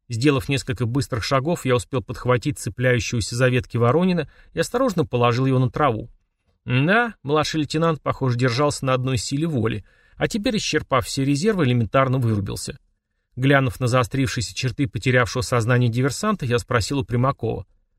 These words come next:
«Давно его зацепило?» «В среду. А вчера еще в руку добавило. Мы морфий для тяжелых берегли, поэтому Ворон себе укол не делал, но у него, похоже, кость задета». «Понятно. Сам-то цел?»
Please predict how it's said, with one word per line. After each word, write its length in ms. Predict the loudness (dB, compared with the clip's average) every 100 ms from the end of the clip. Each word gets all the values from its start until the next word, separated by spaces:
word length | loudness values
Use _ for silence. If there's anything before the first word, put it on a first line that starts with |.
| _ _
«Давно 340 | 0 2 2
его 100 | 2
зацепило?» 580 | 0 -2 -4 -6 -8 -8 -14 _ _ _ _ _ _
«В 80 | -6
среду. 440 | -2 0 0 -4 -12 -8
А 80 |
вчера 220 | -4 0 0
еще 200 | 0 0
в 80 |
руку 220 | 0 -2 0
добавило. 520 | 0 0 -2 -4 -8 -16 -6
Мы 140 | 2 4
морфий 360 | 4 4 0
для 100 | -2
тяжелых 420 | -2 0 2 2
берегли, 380 | 2 0 2 0
поэтому 440 | 2 0 2 -2 -2
Ворон 260 | 0 2 0
себе 240 | 0 0
укол 300 | 0 0 0
не 180 | 2 2
делал, 220 | 2 4
но 100 | 2
у 40 |
него, 120 | 2 0
похоже, 420 | 0 2 0 0
кость 280 | 0 0 2
задета». 500 | 0 0 -4 -6 -12 -20 -20 _ _ _ _ -2
«Понятно. 540 | 0 0 -2 -6 -12
Сам-то 360 | -2 -2 -2 -6
цел?» 300 | -4 -4